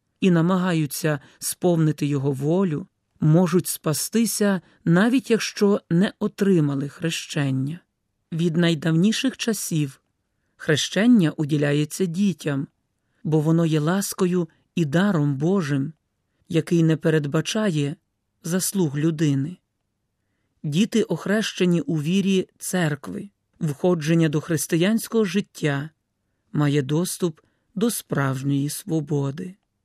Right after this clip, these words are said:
Щодо дітей, які померли без хрещення, то церковна літургія закликає нас мати надію на Боже милосердя і молитися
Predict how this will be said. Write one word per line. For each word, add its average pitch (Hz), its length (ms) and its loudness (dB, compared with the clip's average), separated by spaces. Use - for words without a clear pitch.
Щодо 156 360 0
дітей, 175 580 0
які 165 260 0
померли 175 560 2
без 147 220 -2
хрещення, 175 920 0
то 151 100 0
церковна 190 640 2
літургія 196 720 0
закликає 185 640 0
нас 180 480 0
мати 156 380 4
надію 170 420 4
на 170 120 2
Боже 175 320 0
милосердя 156 920 0
і 165 140 4
молитися 147 880 0